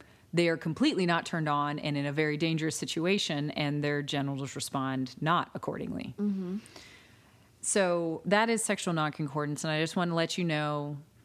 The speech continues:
Speaker 1: that that is the case. In case you have that stigma around yourself or you think, "Oh my God, like, I'm
Speaker 2: I
Speaker 1: getting
Speaker 2: must have liked
Speaker 1: old
Speaker 2: it,"
Speaker 1: and I
Speaker 2: or
Speaker 1: must, or must have liked it, or I'm getting old and therefore I'm dry and I can't do whatever, that's all a bunch of bullshit. Get rid of it.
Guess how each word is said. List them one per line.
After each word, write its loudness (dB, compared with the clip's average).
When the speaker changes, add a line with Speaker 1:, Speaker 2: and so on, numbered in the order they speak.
Speaker 1:
that 0
that 4
is -2
the -2
case. -4
In 0
case 2
you 4
have 2
that 0
stigma 4
around 0
yourself -2
or -2
you -2
think, -4
"Oh 4
my 2
God, 4
like, -4
I'm 2
Speaker 2:
I -2
Speaker 1:
getting 2
Speaker 2:
must -4
have 6
liked 4
Speaker 1:
old 4
Speaker 2:
it," -2
Speaker 1:
and 2
I 2
Speaker 2:
or 2
Speaker 1:
must, 0
or 2
must 0
have -8
liked 2
it, 2
or 2
I'm 4
getting 2
old 4
and 0
therefore -2
I'm -4
dry 4
and -2
I -6
can't -2
do -2
whatever, 2
that's 0
all 2
a 0
bunch -2
of -6
bullshit. -2
Get -6
rid -4
of -12
it. -12